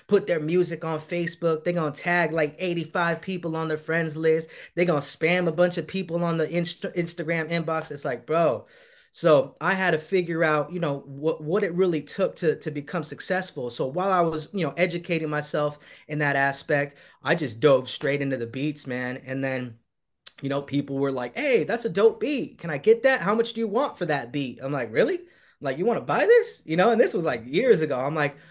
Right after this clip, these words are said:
I'm like, "Man, just pull up, bring, bring an eighteen pack, bro. And fucking, you know, let's, let's barbecue or something. Like, you can have this beat, just fucking rap to it." You know, and then just people kept asking me, "Keep, how much for a beat? How much for a beat?" So,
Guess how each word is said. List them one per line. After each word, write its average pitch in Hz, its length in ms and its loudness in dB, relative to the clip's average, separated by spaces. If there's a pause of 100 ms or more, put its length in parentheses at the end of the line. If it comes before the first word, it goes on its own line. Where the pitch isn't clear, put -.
(280)
I'm 196 120 0
like, 190 160 2
"Man, 226 220 6
just 233 160 4
pull 247 240 4
up, 156 220 4
bring, 202 240 2
bring 208 220 0
an 202 80 -2
eighteen 202 420 -2
pack, 151 320 -2
bro. 185 420 2
And 151 260 0
fucking, 147 460 -2
you 156 60 -2
know, 156 100 2
let's, 160 180 2
let's 165 220 0
barbecue 165 480 2
or 139 80 0
something. 135 300 -4
Like, 127 200 -6
you 165 100 -4
can 156 100 -2
have 160 180 2
this 139 160 -2
beat, 156 260 -2
just 123 160 -10
fucking 139 240 -6
rap 143 300 -2
to 120 160 -4
it." 107 160 -8 (480)
You 143 100 -2
know, 165 140 4
and 165 160 0
then 165 140 4
just - 360 -6
people 156 280 -2
kept 190 220 4
asking 196 400 4
me, 117 60 -8
"Keep, 156 340 -6
how 165 180 0
much 208 200 0
for 220 120 6
a 202 60 4
beat? 214 220 -2
How 180 120 -2
much 185 200 -8 (120)
for 220 100 6
a 220 40 6
beat?" 262 280 -4
So, 123 240 -2